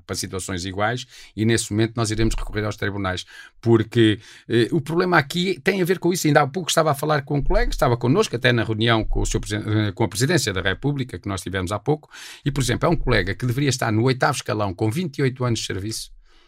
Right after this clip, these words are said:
e está nesse, pelo tempo de serviço e a carreira mais longa da União Europeia, e está no quarto escalão à espera de uma vaga para passar ao quinto a ver se a tem. Portanto, isto significa o quê? Não é só a desvalorização imediata do salário, porque a desvalorização imediata do salário, claro, as pessoas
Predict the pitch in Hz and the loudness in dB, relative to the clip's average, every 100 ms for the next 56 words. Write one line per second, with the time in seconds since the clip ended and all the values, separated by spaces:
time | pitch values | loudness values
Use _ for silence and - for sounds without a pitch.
0 | _ 120 - 131 117 90 82 - 92 107 | _ -4 0 2 2 0 -8 -6 -2 0
1 | 95 - 92 170 - - - 104 120 113 | 0 -2 -2 -2 -2 -4 -2 2 4 4
2 | 98 92 101 92 90 95 98 98 113 131 | 4 2 0 -2 -2 -2 -2 -2 -4 -4
3 | 147 - - - 135 147 143 131 139 131 | -4 -2 -2 0 0 0 0 0 -2 -2
4 | - 139 147 147 143 - 147 139 143 139 | -2 0 0 0 -2 -2 0 2 2 2
5 | 139 139 135 131 143 143 139 156 147 151 | 0 -2 -4 -4 -2 -2 -2 -2 -2 -2
6 | 147 160 151 139 139 - - - 123 120 | 0 -2 -2 -4 -4 -8 -14 -8 0 2
7 | 113 190 - - 135 135 131 135 123 120 | 2 0 0 0 2 2 2 0 0 0
8 | 104 98 147 170 - 180 160 135 139 151 | 0 2 4 4 4 2 2 2 2 2
9 | 143 135 135 143 143 135 139 139 131 - | 2 0 0 0 2 2 0 -2 -6 -6
10 | 135 101 90 - 87 92 87 98 87 90 | -6 -8 -8 -10 -4 -4 -2 -4 -4 -4
11 | 92 - 95 95 101 104 101 120 120 175 | -4 -4 -4 0 0 -2 -6 -2 -2 -2
12 | 117 117 87 - 98 | -4 -4 -6 -6 -6